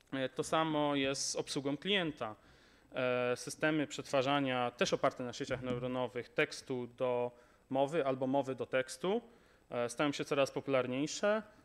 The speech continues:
E, linie lotnicze w Stanach już teraz komunikują nas, e, z botem, który rozpoznaje nasz głos, pyta nas o, pyta nas o cel telefonu,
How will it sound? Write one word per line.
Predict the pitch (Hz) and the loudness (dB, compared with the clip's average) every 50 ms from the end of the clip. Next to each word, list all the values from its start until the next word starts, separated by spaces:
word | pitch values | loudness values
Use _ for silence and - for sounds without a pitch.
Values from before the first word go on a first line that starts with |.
| - - _ - - | -20 -20 _ -6 -2
E, | 131 127 123 123 123 123 123 123 123 123 123 123 127 | 0 2 2 2 2 2 0 0 0 0 0 -2 -2
linie | 139 151 180 165 151 143 | 0 0 0 2 2 2
lotnicze | 139 135 - 151 143 - 147 131 | 2 0 0 -2 -2 0 -2 -2
w | - | -2
Stanach | - - 147 139 139 135 131 131 127 - - | 0 0 2 2 2 2 2 0 0 -2 -4
już | 151 156 151 - - | -2 -2 -2 -4 -4
teraz | - - 147 143 135 127 127 123 - - | 0 2 4 4 4 4 2 0 -2 -8
komunikują | - - 143 135 131 131 131 - - 147 143 135 131 | -6 -4 -4 -2 -2 -4 -4 -4 -2 0 2 2 2
nas, | 131 127 123 123 120 117 117 - - - | 0 -2 -2 -2 -2 -2 -4 -6 -8 -4
e, | - 127 123 120 | -2 0 0 0
z | 120 | 0
botem, | 120 - 156 156 - 135 127 | 2 2 2 4 2 -2 -4
który | - - - 135 131 127 | -4 -4 -4 -4 -2 -2
rozpoznaje | 120 123 - - 156 127 147 151 139 139 131 131 | -4 -6 -4 -4 -4 -2 0 0 0 0 0 -2
nasz | 127 127 120 123 | -2 -4 -6 -4
głos, | - 139 151 160 180 170 - | 0 2 4 4 4 2 0
pyta | - - 143 - 131 123 | -4 -6 -6 -4 -4 -6
nas | 123 123 123 - - - | -4 -4 -6 -6 -6 -6
o, | 131 120 117 117 120 120 120 120 120 - | -4 -4 -2 -2 -2 -2 -4 -4 -4 -6
pyta | - 139 156 | -4 -2 0
nas | 143 143 135 - | 0 0 0 -2
o | 139 | -4
cel | - - 151 139 131 | 0 2 2 2 2
telefonu, | - 135 127 120 - - 143 156 175 185 196 196 208 | 0 0 0 0 -2 0 -2 0 0 0 -2 -2 -2